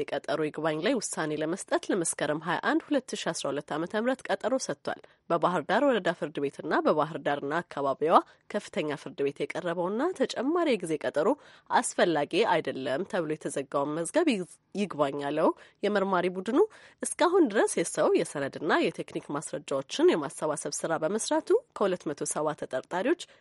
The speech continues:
ሰባ እና ሰማንያ ተጠርጣሪዎች እስኪቀሩ ድረስ መፈታታቸውን ገልጾ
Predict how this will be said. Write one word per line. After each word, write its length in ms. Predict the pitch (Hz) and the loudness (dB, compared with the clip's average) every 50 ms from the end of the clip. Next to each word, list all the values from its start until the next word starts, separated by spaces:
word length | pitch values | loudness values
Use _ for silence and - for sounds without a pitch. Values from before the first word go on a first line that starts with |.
| _ _ - | _ _ -8
ሰባ 340 | - 285 285 247 185 175 | -2 0 2 4 4 2
እና 240 | 151 143 143 151 208 254 | 2 2 2 0 0 0
ሰማንያ 380 | - 220 190 190 160 147 151 - | 0 -2 -2 -2 -2 -2 -4 -6
ተጠርጣሪዎች 600 | - - - 135 - - - 135 147 175 - - | -6 -6 -6 -6 -6 -4 -4 -4 -4 -4 -4 -6
እስኪቀሩ 440 | - - - 220 - - 190 170 147 135 | -10 -10 -10 -10 -8 -4 -4 -4 -4 -4
ድረስ 260 | - 160 196 302 - - - - - - - - _ 247 | 0 0 2 2 0 -2 -8 -16 -20 -20 -20 -10 _ 0
መፈታታቸውን 840 | 262 277 - 262 240 - 170 - - 151 - - - 139 139 139 147 | 0 2 2 -2 -4 -4 -4 -4 -4 -6 -8 -6 -8 -6 -6 -4 -4
ገልጾ 220 | 160 180 196 - | -4 -4 0 2